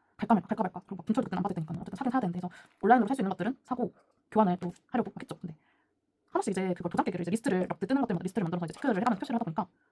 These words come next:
어느 순간 약간 제가 드보를, 드보를 이제 하려고 마음을 먹고 있더라고요. 저도 모르게.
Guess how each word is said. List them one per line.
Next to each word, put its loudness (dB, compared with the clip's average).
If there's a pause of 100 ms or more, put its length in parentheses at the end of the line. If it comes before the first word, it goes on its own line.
(280)
어느 6
순간 6
약간 -4
제가 2
드보를, 4 (1300)
드보를 4
이제 -2
하려고 2
마음을 6
먹고 0
있더라고요. 0
저도 0
모르게. -6